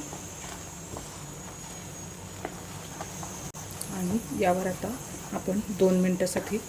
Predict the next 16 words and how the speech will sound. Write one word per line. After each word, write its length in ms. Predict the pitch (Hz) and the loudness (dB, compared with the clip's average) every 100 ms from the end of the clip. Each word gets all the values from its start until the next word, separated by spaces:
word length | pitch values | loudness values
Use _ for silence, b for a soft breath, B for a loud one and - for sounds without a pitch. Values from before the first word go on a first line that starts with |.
| - - - - 180 | -6 -8 -10 -4 -2
झाकण 400 | - 185 185 175 | 0 2 4 4
ठेवूया. 360 | 180 175 165 180 - 1047 1047 - - - - - - - - 98 - - - - - - - - - - | 6 6 6 4 2 -2 2 2 0 -8 -10 -10 -10 -10 0 0 0 -6 -10 -10 -10 -10 -10 -10 -10 2
तर 300 | 208 196 202 | 6 10 12
यामध्ये 380 | 202 202 202 220 | 12 12 10 10
आता 200 | 208 202 | 10 12
आपण 320 | 180 202 202 - - | 10 8 4 2 -2
आपल्या 360 | 202 - 202 196 | -4 2 6 8
आवडीचे, 560 | 185 196 196 196 214 - - | 8 8 6 4 4 4 4
म्हणजे 180 | - 233 | 6 6
तुम्हाला 300 | 202 190 208 | 6 6 4
जे 160 | 190 214 | 6 6
आवडतील 680 | 185 190 185 185 - - 214 | 8 6 2 -4 -4 0 2
ते 180 | 214 - | 2 2
ड्रायफ्रुट्स 480 | - 175 - 208 - | 4 4 4 0 4
घालून 260 | 208 185 185 | 4 6 6
घेऊया. 360 | 185 180 180 | 8 8 6